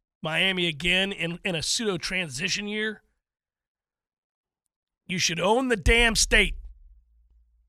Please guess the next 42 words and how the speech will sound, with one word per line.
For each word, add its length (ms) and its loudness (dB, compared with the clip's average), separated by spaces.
You 200 -4
should 400 -2
dominate 520 4
at 120 0
that 260 4
point 500 0
in 160 -2
recruiting. 580 -2
Now, 220 0
we 140 -2
had 180 2
a 60 -2
good 460 -2
class. 460 2
It 120 -14
wasn't 300 -4
an 100 -4
elite 380 0
class. 480 2
You 160 -6
gotta 360 4
start 460 2
cashing 500 2
that 200 0
in 180 -6
now, 220 -16
especially 440 -2
if 80 -6
you 80 -2
continue 720 -2
with 160 -6
what 220 -4
you've 100 -12
done 200 -6
here. 260 -18
You 140 -6
know 80 -2
what 140 2
I 20 -2
wanna 160 -4
ta-, 180 -6
I, 120 0